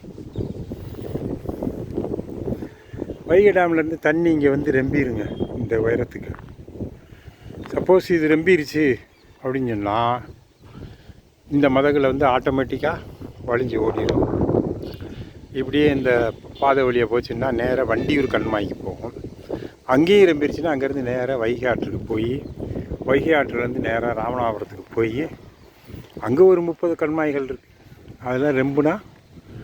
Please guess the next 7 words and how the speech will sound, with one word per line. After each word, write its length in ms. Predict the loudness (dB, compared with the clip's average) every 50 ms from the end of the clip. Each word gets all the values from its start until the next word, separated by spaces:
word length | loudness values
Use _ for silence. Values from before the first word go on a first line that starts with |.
| -16 -16 -8 -2 0
கடலுக்கு 320 | 2 4 4 4 2 0 -2 -4
போகும். 280 | -4 -4 -6 -10 -10 -12 -16 -8 -2
இல்லாட்டினா, 360 | 0 0 2 2 2 2 2
இந்த 100 | 2 2 2
மாதிரி 140 | 0 0 2 0
நிறைய 340 | 0 2 2 0 2 2 2 4 2
நீர்த்தேக்கங்கள்லையும் 1000 | 2 2 2 2 2 2 2 0 0 0 0 0 0 -2 -2 -2 -2 -4 -4